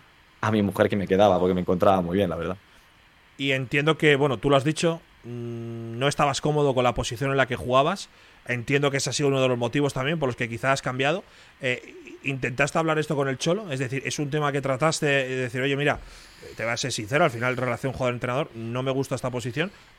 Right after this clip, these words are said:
Speaker 2: ¿Hay algún tipo de solución para poder cambiar esto y que yo esté más cómodo o, o no fue posible?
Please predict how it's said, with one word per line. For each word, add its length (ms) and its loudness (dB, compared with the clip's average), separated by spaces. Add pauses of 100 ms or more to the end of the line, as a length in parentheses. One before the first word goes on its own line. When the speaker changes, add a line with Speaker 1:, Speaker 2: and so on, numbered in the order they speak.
Speaker 2:
¿Hay 140 6
algún 260 4
tipo 280 4
de 80 2
solución 480 0
para 180 0
poder 240 0
cambiar 280 0
esto 200 -2
y 60 0
que 100 0
yo 80 0
esté 140 -2
más 160 -6
cómodo 340 0
o, 220 0
o 100 -2
no 80 -2
fue 140 -2
posible? 400 -6